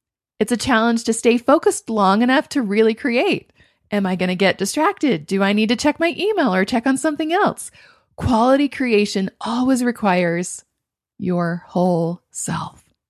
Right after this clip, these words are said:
If it's not a struggle with my focus, it's a struggle with doubt. Thoughts like,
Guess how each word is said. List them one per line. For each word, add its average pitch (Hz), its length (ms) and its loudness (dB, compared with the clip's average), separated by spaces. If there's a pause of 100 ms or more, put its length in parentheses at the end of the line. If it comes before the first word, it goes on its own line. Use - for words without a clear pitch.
(520)
If 190 80 -2
it's 240 140 0
not 262 180 4
a 262 40 2
struggle 240 340 4
with 226 120 4
my 208 140 0
focus, 277 580 0 (680)
it's - 100 -18
a - 40 -10
struggle 240 680 -2 (220)
with 220 240 -8
doubt. 202 520 -8 (440)
Thoughts 269 260 0
like, 233 400 2